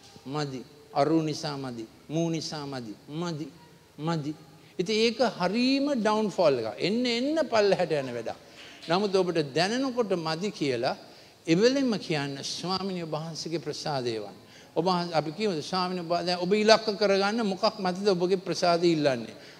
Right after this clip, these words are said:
ආදායම මතද, සෞඛ්‍ය මතද, දරුවෙක්ගේ අධ්‍යාපනය මතද, පාඩම් කරන දරුවෝ ඔබට අමාරු විෂය මොකද්ද? ඔබ විෂය ගැන කියලා කියන්න, "ස්වාමිනී, ඔබ වහන්සේ ප්‍රසාදය වන්න.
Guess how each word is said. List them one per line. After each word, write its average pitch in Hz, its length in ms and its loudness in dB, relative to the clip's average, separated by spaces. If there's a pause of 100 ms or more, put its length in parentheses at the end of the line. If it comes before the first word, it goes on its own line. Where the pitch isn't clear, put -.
ආදායම 151 480 4
මතද, 143 280 -6 (100)
සෞඛ්‍ය 156 500 2
මතද, 147 420 -4
දරුවෙක්ගේ 147 480 2
අධ්‍යාපනය 147 600 0
මතද, 147 420 -2 (300)
පාඩම් 151 340 6
කරන 147 240 -4
දරුවෝ 147 460 2
ඔබට 147 280 0
අමාරු 160 580 0
විෂය 151 320 -2
මොකද්ද? 156 440 0 (340)
ඔබ 170 140 0 (120)
විෂය 247 460 4
ගැන 208 380 4
කියලා 208 520 4
කියන්න, 185 420 0
"ස්වාමිනී, 160 640 -4 (260)
ඔබ 156 140 -2
වහන්සේ 151 400 0
ප්‍රසාදය 127 580 -4
වන්න. 113 280 -8